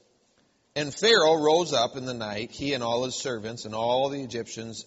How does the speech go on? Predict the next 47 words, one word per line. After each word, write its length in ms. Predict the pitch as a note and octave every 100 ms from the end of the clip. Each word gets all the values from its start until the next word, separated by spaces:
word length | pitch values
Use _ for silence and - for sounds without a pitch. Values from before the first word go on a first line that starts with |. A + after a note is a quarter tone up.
| -
and 160 | A2+
there 120 | B2
was 140 | B2+ A#2
a 80 | A2
great 460 | G#2+ A#2+ D3 D#3
cry 320 | - D#3 C#3+
in 140 | D#3+ D3
Egypt, 380 | A2+ G#2+ A#2 A#2
for 160 | A2+
there 180 | A2+ B2+
was 160 | C3 A2+
not 320 | B2 C#3 E3
a 80 | C3
horse 440 | D#3 D3 A#2 - - _ _ _ _ _ _
where 320 | - B2 C3
there, 220 | B2 B2+ B2+
a 580 | - - C3+ D3 D3
house, 280 | C#3 D#3+ D3
I'm 100 | C3
sorry, 200 | A2+ C3
where 200 | C3+ D3+
there 180 | C#3+ C#3
was 200 | C3+ A2+
not 360 | B2 C3 C#3 A#2
one 300 | C3 C3+ B2+
dead." 320 | B2 G#2+ B2 - _ _ _ -
And 160 | C3+
he 100 | D3
called 440 | - F3 G3+ A3+ F#3
for 120 | G#3
Moses 500 | F3 D3+ C3+ D#3 E3
and 120 | D3+
Aaron 340 | C#3 C3+ B2 C3+
by 200 | C3 B2+
night 360 | B2 A#2+ C#3
and 140 | D3+ A2+
said, 340 | - B2 C#3+
"Rise 440 | B2 C3 F#3+ G3+
up 220 | C#3+ C3 C3+
and 160 | B2
get 200 | C3 C3+
you 120 | D3
forth 400 | C3+ A#2+ A2 A#2
from 160 | - A2+
among 300 | A2+ A#2+ C3
my 200 | B2+ C3
people, 420 | C3+ B2+ G#2+ G#2